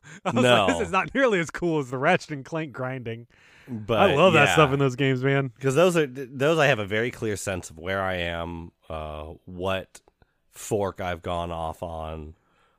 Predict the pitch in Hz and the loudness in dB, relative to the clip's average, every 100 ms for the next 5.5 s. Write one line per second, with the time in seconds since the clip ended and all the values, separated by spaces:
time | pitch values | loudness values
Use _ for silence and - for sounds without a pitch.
0 | - 101 98 92 80 87 85 82 - 95 | -8 -4 -2 -2 -4 -6 -8 -8 -10 -8
1 | 95 95 90 - 90 90 87 85 82 80 | -8 -8 -10 -12 -12 -12 -10 -8 -8 -12
2 | - 85 80 82 80 78 80 85 90 110 | -10 -8 -8 -8 -10 -10 -10 -12 -12 -10
3 | 98 107 117 113 95 90 85 92 85 - | -8 -2 0 0 0 -2 -4 -6 -6 0
4 | 131 131 - 113 - 117 110 113 95 85 | 2 2 0 -4 -2 0 2 2 0 -4
5 | 95 92 95 92 87 | -4 -2 -2 -2 -6